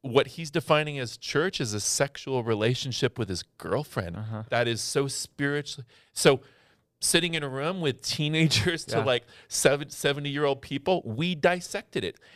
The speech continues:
Speaker 1: And they realized the power of the lyrics.
Speaker 2: Yeah.
Speaker 1: And even words that we put in there, you know, love, well, love can mean a lot of
Speaker 2: Yeah.
Speaker 1: things. And you, so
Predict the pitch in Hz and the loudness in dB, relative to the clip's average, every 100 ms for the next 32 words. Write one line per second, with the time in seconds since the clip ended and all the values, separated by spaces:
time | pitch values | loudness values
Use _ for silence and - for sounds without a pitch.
0 | - - 143 139 143 113 120 180 208 117 | -10 0 0 2 -2 -4 -4 -2 -2 -2
1 | 95 113 143 - _ _ _ _ _ 117 | -2 -4 -6 -14 _ _ _ _ _ -20
2 | _ 120 127 - 139 139 147 143 127 107 | _ -6 -6 2 4 4 2 -4 -4 -4
3 | 170 110 - - - 98 135 143 117 - | -6 -8 -14 -16 -12 -6 -2 -2 -2 -14
4 | - 165 165 143 113 131 175 196 160 143 | 0 0 0 -4 0 2 2 -2 -4 -2
5 | 123 131 123 - 139 123 139 160 175 170 | -2 -4 -8 -4 -4 -4 -8 -6 -6 -6
6 | 127 123 107 104 127 165 143 123 127 131 | -8 -6 -6 -6 -2 0 0 -2 -6 -8
7 | 135 175 165 165 165 156 147 147 147 143 | -4 -6 -6 -6 -4 -4 0 0 0 -4
8 | 190 196 87 90 _ _ _ - 135 143 | -6 -6 -6 -12 _ _ _ -4 -2 -2
9 | 147 _ - - 147 131 | -8 _ -4 4 4 4